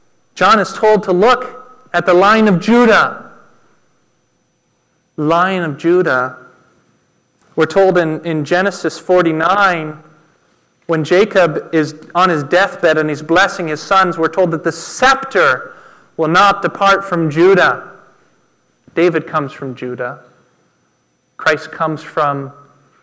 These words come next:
David, from Joseph. And Judah is described as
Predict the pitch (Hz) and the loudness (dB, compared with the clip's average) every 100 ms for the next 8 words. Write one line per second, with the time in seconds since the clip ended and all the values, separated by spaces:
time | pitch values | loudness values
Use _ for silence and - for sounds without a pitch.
0 | _ - 160 185 143 107 - _ _ _ | _ -2 0 0 -2 -10 -16 _ _ _
1 | _ - 127 123 143 143 - 156 - _ | _ -14 -14 -6 -4 -4 -8 -14 -16 _
2 | _ _ _ _ _ _ _ _ _ _ | _ _ _ _ _ _ _ _ _ _
3 | _ _ _ _ _ _ _ _ _ 151 | _ _ _ _ _ _ _ _ _ -6
4 | 151 139 185 190 180 170 170 - - 180 | -4 2 4 4 4 2 -2 -4 2 4
5 | 180 170 180 175 170 165 156 | 4 2 0 2 2 2 -2